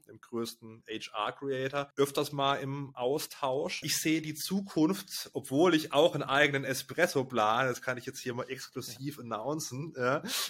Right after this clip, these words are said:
sehe ich die Zukunft schon in, in digitalen Produkten und weniger in diesem typischen, ich mache jetzt, was weiß ich, hier eine, eine Steuerfabi-Espresso-Tasse. Kommt vielleicht irgendwann mal, aber ich glaub,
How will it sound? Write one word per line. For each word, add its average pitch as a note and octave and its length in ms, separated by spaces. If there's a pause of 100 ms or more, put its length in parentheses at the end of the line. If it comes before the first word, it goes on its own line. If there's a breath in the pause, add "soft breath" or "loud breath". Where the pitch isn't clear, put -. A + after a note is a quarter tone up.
sehe D3 360
ich D#3+ 140
die D3+ 160
Zukunft D#3+ 520
schon C#3 200
in, C3 140
in B2 160
digitalen A#2+ 1000
Produkten C#3+ 880
und B2+ 240
weniger B2+ 460
in B2 80
diesem A#2+ 280
typischen, C3 500
ich A2+ 120
mache A#2+ 260
jetzt, - 240
was G#2+ 200
weiß A2 160
ich, B2 120
hier A2 180
eine, G#2+ 200
eine A2 240
Steuerfabi-Espresso-Tasse. B2 1700
Kommt D3+ 240
vielleicht D3+ 380
irgendwann C#3 420
mal, C3+ 360
aber A#2 220
ich A2+ 60
glaub, B2 340